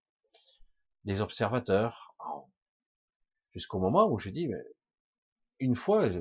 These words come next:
je comprenais pas. Parce que, surtout quand je voyais une personne, ça, ça m'est arrivé une fois, c'était assez amusant, une personne qui cherchait à poser son plateau. Je dis, ben, et, euh,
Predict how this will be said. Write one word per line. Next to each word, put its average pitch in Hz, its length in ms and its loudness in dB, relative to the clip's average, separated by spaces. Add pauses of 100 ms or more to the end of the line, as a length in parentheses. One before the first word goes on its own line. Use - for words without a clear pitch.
(120)
je 90 140 -8
comprenais 113 400 -2
pas. - 260 0 (1160)
Parce 110 240 -4
que, 95 240 -2 (380)
surtout - 400 -4
quand 113 160 0
je 101 120 -2
voyais 95 420 2
une 110 180 -2
personne, 147 460 -2
ça, 123 160 -6
ça - 140 -10
m'est 87 160 -6
arrivé 92 240 0
une 90 140 -4
fois, 110 160 -2
c'était - 240 -12
assez 76 180 -8
amusant, 92 340 -2
une 233 100 -2
personne 151 300 -4
qui - 120 -20
cherchait - 480 -4 (160)
à - 80 -6
poser 117 280 0
son 113 180 -4
plateau. 165 440 -2 (640)
Je - 100 -20
dis, 90 140 -12
ben, - 120 -16 (1300)
et, 104 260 2
euh, 87 480 0